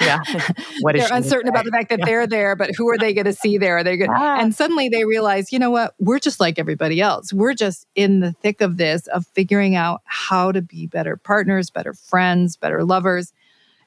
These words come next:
Speaker 2: And so the normalizing of that process is extremely helpful. Like, so not only are they learning from other people's ex-, you know, examples and me interacting with them, but they're, they're getting this normalization that's extremely helpful.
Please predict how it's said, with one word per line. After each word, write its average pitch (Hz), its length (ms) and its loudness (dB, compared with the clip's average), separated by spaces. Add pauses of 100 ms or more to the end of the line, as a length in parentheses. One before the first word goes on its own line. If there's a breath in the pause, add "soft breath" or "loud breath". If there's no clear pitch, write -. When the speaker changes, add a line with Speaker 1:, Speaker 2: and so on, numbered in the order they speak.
(100)
Speaker 2:
And 202 180 2
so 208 140 0
the 190 140 0
normalizing 190 1000 2
of 160 200 -8
that 190 280 0
process - 840 -2
is 185 200 2
extremely 196 720 2
helpful. 156 580 -6 (100)
Like, 180 180 -2
so 214 100 0
not 240 180 2
only 202 180 0
are 175 80 -2
they 165 140 0
learning 185 400 2
from 170 180 0
other 156 200 -2
people's 147 520 -6
ex-, - 280 -12 (120)
you 175 120 2
know, 131 240 -4 (200)
examples 156 640 -2
and 147 180 0
me 151 140 0
interacting 151 480 -2
with - 100 0
them, 208 120 -2
but - 140 -10
they're, 165 240 0 (380 soft breath)
they're 180 160 2
getting 165 520 0
this 160 260 -8
normalization 175 1120 0
that's - 340 -12
extremely 208 680 0
helpful. 160 600 -4